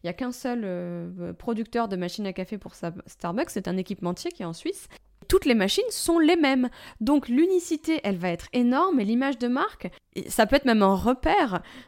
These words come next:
C'est des choix forts, euh, à, sur, avec une réalité de terrain. Leur, leur machine, elle est adaptée à la réalité de terrain, elle est adaptée à leurs recettes. Ils ont pensé les recettes avant de penser la machine.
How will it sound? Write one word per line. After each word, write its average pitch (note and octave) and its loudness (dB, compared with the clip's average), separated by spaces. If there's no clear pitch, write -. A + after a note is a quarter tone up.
C'est A3+ 6
des G3+ 4
choix G3 2
forts, D#4+ 2
euh, G3 -4
à, F3 0
sur, - 0
avec A3+ 2
une A#3+ 4
réalité A3 0
de - -10
terrain. D#4 -2
Leur, F#3 -6
leur F3+ 0
machine, F#3+ 2
elle G#3 4
est F3+ 0
adaptée G#3+ 4
à D#4+ 6
la A#3 6
réalité A3 2
de B3+ 0
terrain, D4+ 4
elle A3+ 6
est G3 2
adaptée F#3+ 2
à F#3+ 4
leurs F3 0
recettes. C#4 4
Ils A3 0
ont G#3+ 2
pensé D#4+ 2
les A#3+ 2
recettes A3+ -2
avant A#3 -2
de C#4 -4
penser B3+ -6
la G#3+ 0
machine. A#3 -2